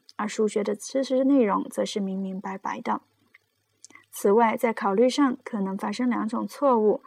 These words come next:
或在普遍知识方面发生错误，或在具体内容方面发生错误。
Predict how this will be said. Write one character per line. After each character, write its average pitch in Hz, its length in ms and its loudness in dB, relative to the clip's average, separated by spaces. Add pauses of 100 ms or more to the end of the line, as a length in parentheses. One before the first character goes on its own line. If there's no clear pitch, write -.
(280)
或 - 160 4
在 262 160 2
普 233 260 2
遍 277 300 4
知 233 160 -2
识 214 140 -2
方 202 160 -4
面 196 260 -2
发 196 180 -8
生 202 240 -6
错 202 280 -2
误， 202 240 0 (280)
或 220 160 -6
在 208 280 0
具 302 200 -2
体 208 200 -6
内 202 240 0
容 196 180 -2
方 185 160 -6
面 190 240 -4
发 196 140 -10
生 190 240 -8
错 190 240 -2
误。 202 220 -2